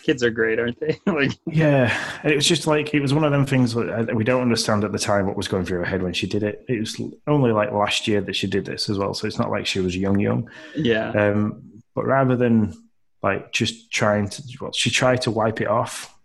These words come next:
Speaker 2: but because she'd used the biro on a soft M D M F type door, it left the inscribe of it, so she scratched into the wood.
Speaker 1: Oh.
Speaker 2: Which then made it worse 'cause she basically etched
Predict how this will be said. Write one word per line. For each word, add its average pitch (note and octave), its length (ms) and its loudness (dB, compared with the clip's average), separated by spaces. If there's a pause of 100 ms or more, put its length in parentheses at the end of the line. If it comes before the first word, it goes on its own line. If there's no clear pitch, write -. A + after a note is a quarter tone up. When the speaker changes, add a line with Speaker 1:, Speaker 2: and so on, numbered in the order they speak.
(120)
Speaker 2:
but - 320 -4
because A2 260 -2
she'd G2+ 220 0
used G2+ 260 2
the F#2 60 -2
biro G2 800 0
on F2 360 -2 (260)
a - 20 -12
soft - 640 -6
M F#2+ 140 0
D F#2+ 100 -2
M F#2 120 -2
F - 400 -12
type - 360 -6
door, G#2 380 -2 (420)
it - 180 -6
left G2+ 360 0
the G2 160 2
inscribe A#2+ 460 2
of B2+ 80 2
it, - 180 -4
so G2+ 100 -2
she - 160 0
scratched - 800 0
into G#2 360 2
the F#2+ 120 -2
wood. G#2+ 240 -2 (480)
Speaker 1:
Oh. A2+ 480 2
Speaker 2:
Which - 200 0
then C#3 160 4
made C#3 140 4
it A#2+ 80 2
worse A#2+ 260 2
'cause B2 120 -4
she - 120 -4
basically A2 360 0
etched - 600 -2